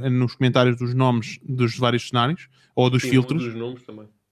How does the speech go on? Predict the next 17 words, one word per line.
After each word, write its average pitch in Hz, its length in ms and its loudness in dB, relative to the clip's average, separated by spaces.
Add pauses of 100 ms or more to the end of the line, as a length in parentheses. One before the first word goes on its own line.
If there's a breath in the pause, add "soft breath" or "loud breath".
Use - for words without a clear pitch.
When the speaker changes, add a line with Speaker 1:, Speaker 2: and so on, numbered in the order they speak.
(120)
Speaker 1:
Ah, 127 480 2
mas 131 160 0
tu 143 80 -4
começaste 139 360 -2
a 151 40 0
usar, 143 320 0
eh, 139 160 -2
isso 131 200 -6
foi 143 120 -4
fixe, - 340 -10
que, 151 380 4
hum, 147 580 0
pronto, 170 220 -2
colocar 127 320 0
notas 135 340 -4
para 151 140 -2
alguém, 143 420 -4